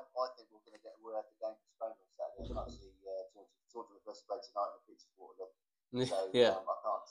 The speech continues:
Speaker 1: uh, I can't, I can't see the game going. I know the weather down there's not gonna be very good over the next few days, so, uh, um, I can't see it going ahead.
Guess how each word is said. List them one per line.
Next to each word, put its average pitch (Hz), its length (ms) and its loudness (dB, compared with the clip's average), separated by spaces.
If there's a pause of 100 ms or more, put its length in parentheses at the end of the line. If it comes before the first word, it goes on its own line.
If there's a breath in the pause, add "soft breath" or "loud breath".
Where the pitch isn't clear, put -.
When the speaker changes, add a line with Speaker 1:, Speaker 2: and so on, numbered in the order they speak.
(120)
Speaker 1:
uh, 98 160 -2 (320)
I - 80 -2
can't, 113 160 2
I - 300 0
can't 113 180 0
see 107 160 -20
the - 80 -20
game 104 160 -8
going. 98 160 -18
I 101 160 -16
know 104 80 -6
the - 140 -20
weather - 180 -10
down 95 160 -2
there's - 160 -20
not - 80 -20
gonna - 160 -20
be - 0 -
very - 240 -10
good - 80 -20
over - 160 -20
the - 80 -20
next - 160 -20
few 87 160 -20
days, 95 240 2
so, 95 160 -6
uh, 95 400 -2 (400)
um, 95 160 4
I - 160 4
can't 101 160 0
see 92 160 -14
it 101 80 -12
going 90 140 -4
ahead. 95 100 -8